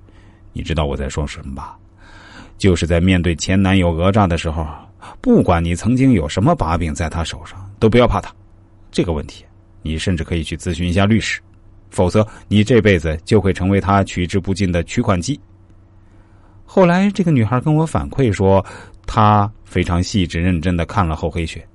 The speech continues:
而且还做了读书笔记，确实是一本洞悉人性的好书。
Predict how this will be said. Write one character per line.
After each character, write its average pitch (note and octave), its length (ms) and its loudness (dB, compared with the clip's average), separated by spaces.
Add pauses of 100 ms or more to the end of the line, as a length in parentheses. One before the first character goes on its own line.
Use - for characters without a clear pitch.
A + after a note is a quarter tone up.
(160)
而 C#3 120 0
且 C3 160 -2 (160)
还 D#3 140 -2
做 D3+ 160 0
了 G#2 80 4
读 B2 160 0
书 G#3 120 -4
笔 D#2+ 180 -8
记， - 240 -6 (420)
确 D#3+ 220 2
实 E3 180 -2
是 E3 140 0
一 A#2+ 120 6
本 F#2+ 240 2
洞 C#3 240 0
悉 A#2 200 0
人 G#2 260 2
性 C#3+ 220 -2
的 D2+ 80 -6
好 - 160 -12
书。 - 160 -14